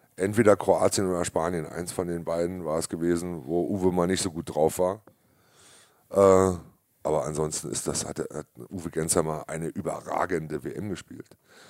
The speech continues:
Also, äh, die Quote eines Linksaußen, äh, keiner kann es besser <laughs> beurteilen wie ich, äh, war herausragend. Ich fand, äh, sein Auftreten,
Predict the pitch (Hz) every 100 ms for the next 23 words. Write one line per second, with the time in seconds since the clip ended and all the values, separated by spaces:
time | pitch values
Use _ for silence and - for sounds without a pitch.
0 | _ - 95 92 101 - 95 80 - -
1 | - 120 - - 104 123 110 85 87 -
2 | 87 110 117 - - 107 120 90 80 62
3 | 73 65 67 73 _ - 90 92 92 87
4 | - 90 95 87 131 131 - 123 110 104
5 | 101 120 165 160 - 165 - 175 90 95
6 | 85 85 85 85 76 104 127 110 107 104
7 | 110 101 92 - 95 98 98 - 85 90
8 | 87 92 113 - - 113 107 107 107